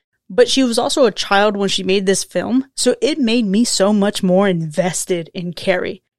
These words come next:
Carrie, in the, er, nineteen seventy-six original, never felt to me like a young girl going through this struggle in high school.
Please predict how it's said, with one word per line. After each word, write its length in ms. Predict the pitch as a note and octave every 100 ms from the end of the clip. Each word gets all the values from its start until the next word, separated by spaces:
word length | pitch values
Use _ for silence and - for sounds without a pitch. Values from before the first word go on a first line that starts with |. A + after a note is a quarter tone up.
| _
Carrie, 540 | - F#4 E4+ B3+ B3 - _ -
in 140 | A3+
the, 160 | A3 G#3+ G#3+
er, 140 | - G#3+
nineteen 360 | A3+ A#3 A#3
seventy-six 380 | C4 A3 - A3
original, 580 | G#3 B3 A#3+ G3+ G3 - _ _ _ _
never 400 | G#3 A3 B3+ C#4+
felt 320 | - A3+ -
to 100 | G#3+
me 140 | G3+ F3+
like 180 | F3
a 60 | G3
young 320 | F3+ F#3+ F#3+
girl 460 | F#3 F3 E3+ C3+ - - F#3+
going 300 | F#3 F3+ F#3+
through 140 | G3
this 180 | F3+ E3+
struggle 360 | - F3+ F3 E3+
in 60 |
high 200 | D3 E3+
school. 360 | F3 - E4